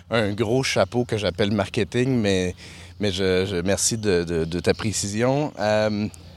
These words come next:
c'est, l'humain est au cœur de, de ton travail, puis d'autant plus, j'imagine, l'importance pour les gens que leur identité, que leur branding, que, que leur mission, euh, comment tu disais, vision, valeur, mi-,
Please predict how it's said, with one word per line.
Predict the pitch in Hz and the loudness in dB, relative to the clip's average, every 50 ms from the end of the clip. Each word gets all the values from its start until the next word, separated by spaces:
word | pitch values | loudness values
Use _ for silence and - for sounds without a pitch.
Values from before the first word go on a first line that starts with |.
| - | -14
c'est, | - - - - 127 120 117 113 110 104 - - - - - - - - | -6 -6 -4 0 2 2 2 2 2 0 -4 -8 -16 -16 -16 -16 -12 -10
l'humain | 113 127 131 127 139 156 | -6 -2 0 2 2 2
est | 156 143 127 | 2 0 -4
au | 113 | -8
cœur | 95 - 127 120 123 123 123 | -2 2 4 4 4 4 0
de, | 110 107 101 95 92 92 87 82 - - - - | 0 0 2 2 2 2 0 -2 -4 -12 -8 -4
de | 107 110 104 | 0 0 0
ton | - 117 107 95 | 2 0 -2 -2
travail, | - - 107 92 95 107 120 131 143 135 | 0 0 0 2 4 2 2 2 0 -4
puis | - - 110 110 110 117 117 113 - - - - - - - - - - - - - - - - | -4 -4 -2 0 2 2 2 0 -2 -10 -18 -16 -16 -14 -14 -14 -16 -16 -16 -16 -18 -20 -16 -8
d'autant | 104 104 - - - 127 117 104 | -4 -4 -4 0 2 2 2 2
plus, | - 147 151 147 135 | 0 -2 -2 0 0
j'imagine, | 110 110 113 107 92 87 101 135 135 127 120 | 0 0 0 0 0 0 0 0 2 2 2
l'importance | 117 120 123 123 - 104 90 - - 120 123 135 135 131 120 101 92 87 - - - - - - - - | 2 2 0 0 0 -2 -2 -2 -2 0 0 2 2 0 0 -2 -4 -6 -8 -8 -8 -8 -10 -12 -12 -6
pour | - 120 117 113 | -2 0 0 2
les | 104 98 98 95 | 2 2 2 2
gens | 90 - 120 120 123 - | 2 2 2 2 2 0
que | - - 95 | 0 -2 0
leur | 85 92 95 92 95 98 104 | 2 2 2 2 2 0 -2
identité, | 120 110 104 120 123 120 113 - - - - - 135 135 135 | -2 2 2 4 4 2 0 -2 -4 -8 -6 -4 -2 -2 0
que | - 123 | 0 0
leur | 107 104 98 107 | 0 0 0 -2
branding, | 101 110 113 110 107 107 104 107 123 127 131 123 | 0 0 0 0 0 0 0 2 2 2 2 2
que, | - 117 98 90 - - - - - - - - - | 0 0 0 0 0 -6 -14 -12 -12 -12 -14 -14 -8
que | - 123 | -2 2
leur | 110 107 101 | 4 4 4
mission, | 117 113 117 107 - - - 120 123 123 123 127 123 117 | 2 2 0 0 0 0 2 2 2 2 2 2 2 0
euh, | 110 98 | 0 0
comment | - 117 120 | 2 0 0
tu | - - 123 | 2 0 -2
disais, | 117 117 117 | 2 2 2
vision, | 107 107 117 123 120 123 123 120 123 | 2 2 -4 -4 0 0 0 0 2
valeur, | 120 113 107 110 117 120 123 127 127 131 131 | 2 2 2 2 0 0 0 0 0 0 0
mi-, | 135 117 110 - | -2 -2 -2 -4